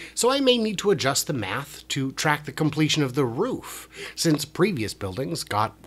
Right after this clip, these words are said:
walls well before the roof was complete. But the workflow is very different this time. The roof is looking very close to complete, especially in those specific areas where the final concrete coating has been applied.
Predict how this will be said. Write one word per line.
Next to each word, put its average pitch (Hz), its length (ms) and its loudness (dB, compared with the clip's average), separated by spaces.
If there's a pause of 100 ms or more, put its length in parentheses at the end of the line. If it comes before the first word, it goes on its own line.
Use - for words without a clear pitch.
walls 113 520 0
well 123 380 2
before 101 380 -6
the 92 80 -10
roof 92 240 -10
was 92 100 -10
complete. 143 500 -4 (800)
But 160 140 -2
the 160 100 4
workflow 175 580 0
is 135 120 0
very 143 360 -2
different 131 420 -4
this - 200 -8
time. - 360 -14 (580)
The 113 80 -2
roof 147 260 0
is 123 140 0
looking 127 420 -2 (240)
very 131 380 2
close - 340 -8
to - 80 -6
complete, 139 560 -4 (320)
especially 120 800 -4 (220)
in 110 160 -4
those 113 240 0
specific - 680 -4
areas 92 540 -6
where 117 120 -4
the 104 120 -4
final 107 340 -2
concrete 107 540 -6
coating 107 420 -6 (180)
has 92 160 -10
been - 160 -10
applied. - 600 -10